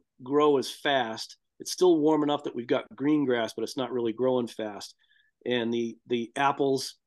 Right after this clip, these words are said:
and other fruits start to drop their leaves. Well, any leaves that had apple scab lesions on them <clears throat> fall to the ground. Cows are hungry, they eat it all up. You know, they're cleaning up the orchard floor for me, and they get rid of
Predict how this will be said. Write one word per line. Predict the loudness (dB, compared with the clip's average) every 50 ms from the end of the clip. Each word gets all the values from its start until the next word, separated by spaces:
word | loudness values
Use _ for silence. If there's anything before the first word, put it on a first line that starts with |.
| _ _ -6
and | -4 -2
other | 0 0 -2
fruits | -2 -2 -2 -2 -2 -2 -4
start | -2 0 0 0 0 -2
to | -2 0 0 0 0
drop | -2 -2 0 0 0 0 -2
their | -2 -2 -2 -2
leaves. | 0 0 0 0 0 0 -4 -4 -8 -14 _ _ _ _ _ _ _ _ _ -8
Well, | -6 -6 -6 -4
any | -2 0 2 4 4 2
leaves | 2 2 2 2 4 4 2 2 0
that | -2 -6 -6
had | -6 -4 0 0 0 0 0 -2 -6 -8 -6 -2
apple | -2 -2 -2 -2 -4 -4
scab | -4 -4 -4 -2 -2 0 0 0 0 -2 -4 -8 -16 _ _ _ _
lesions | -8 -6 -4 -4 -2 -2 0 0 0 -2 -2 -2
on | 0 2 2 2 2
them | 2 2 0 0 -2 -2
<clears throat> | 0 2 4 4 4 4
fall | 2 0 2 4 4 4 4
to | 2
the | 0 0
ground. | 2 2 2 2 2 0 -2 -4 -6 -10 _ _ _ _ _ _ _ _ _ _ _ _ -10 -4
Cows | 0 2 2 2 2 0
are | 0 0
hungry, | 0 0 2 2 0 0
they | -2
eat | -2 -2 -2 -2 -2
it | 0 0
all | 0 0 0 0
up. | 0 0 -2 -6 _ _ _ _ _ _ _ _ _ _ _ -8
You | -6 -4
know, | -2
they're | -2 -2 -2
cleaning | -4 -2 0 2 2 4 2
up | 0 -2 -2
the | -2 0
orchard | 0 0 -2 -2 -6 -8 -8
floor | -8 -2 2 2 4 4
for | 2 0 -2 -4 -2
me, | -2 -4
and | -2 -2
they | -4 -2
get | -2 -2 -2 0
rid | 0 0 0
of | 0 -2 -6